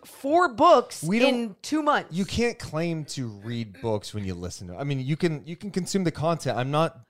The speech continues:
Speaker 1: You know how
Speaker 2: diminishing
Speaker 1: much
Speaker 2: that.
Speaker 1: easier it is to get
Speaker 2: Oh, for
Speaker 1: all
Speaker 2: sure.
Speaker 1: the shit done that I need to get done by just shoving it in my ears and being like, "Whoa." One time I, I was doing Christmas lights and I had,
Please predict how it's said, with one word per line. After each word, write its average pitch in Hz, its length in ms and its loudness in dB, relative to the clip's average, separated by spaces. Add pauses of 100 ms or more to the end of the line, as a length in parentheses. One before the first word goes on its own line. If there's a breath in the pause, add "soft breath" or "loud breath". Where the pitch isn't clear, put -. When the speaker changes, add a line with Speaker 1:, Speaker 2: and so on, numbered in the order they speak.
Speaker 1:
You 262 140 -2
know 403 100 6
how 440 140 6
Speaker 2:
diminishing 403 160 2 (160)
Speaker 1:
much 202 40 -8
Speaker 2:
that. - 20 -8
Speaker 1:
easier 285 400 -4
it 349 60 -2
is 359 240 -2
to 269 140 -8
get 269 260 0
Speaker 2:
Oh, 202 100 2
for 196 200 -6
Speaker 1:
all 285 240 12
Speaker 2:
sure. - 60 4
Speaker 1:
the 302 60 0
shit - 320 -4
done 269 280 4
that 254 120 2
I 240 140 2
need 269 200 -6
to 240 60 -6
get 240 220 2
done 226 300 2
by 202 160 4
just 190 180 -6
shoving 233 380 2
it 247 120 0
in 240 80 0
my 226 140 -2
ears 214 320 0
and 202 140 -6
being 196 200 -2
like, 180 300 -2
"Whoa." 254 680 4 (240 loud breath)
One 302 180 4
time 359 180 0
I, 262 160 4
I 277 140 6
was 339 160 -2
doing 277 300 -6
Christmas - 580 -6
lights 370 340 0 (240 loud breath)
and 240 300 0
I 226 120 2
had, 262 520 0